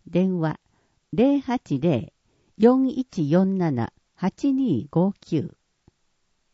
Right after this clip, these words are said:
クリラボin江東ホームページの二次元コードがあります。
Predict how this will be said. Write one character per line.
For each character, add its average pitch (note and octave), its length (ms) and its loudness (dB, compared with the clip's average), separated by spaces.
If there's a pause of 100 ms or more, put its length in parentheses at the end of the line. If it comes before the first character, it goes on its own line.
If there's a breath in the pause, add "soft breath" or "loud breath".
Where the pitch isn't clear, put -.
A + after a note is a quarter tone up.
(1080)
ク G#3 80 2
リ C#4 180 2
ラ C4 140 -2
ボ B3 240 0
in G#3 220 -2 (100)
江 B3 240 0 (100)
東 A3 280 2
ホ B3 260 0
ー - 20 2 (180)
ム A3+ 60 -4 (100)
ペ G#3 180 2
ー C#3 40 0
ジ - 140 -6
の A#2+ 240 -2
二 E3+ 140 0
次 C4+ 160 -2
元 B3 240 -2
コ A#3 240 0
ー A3 40 0
ド D#3 140 0
が A#2+ 140 -4
あ A#2+ 80 -2
り A#2 160 -4
ま A2+ 160 -4
す。 - 200 -16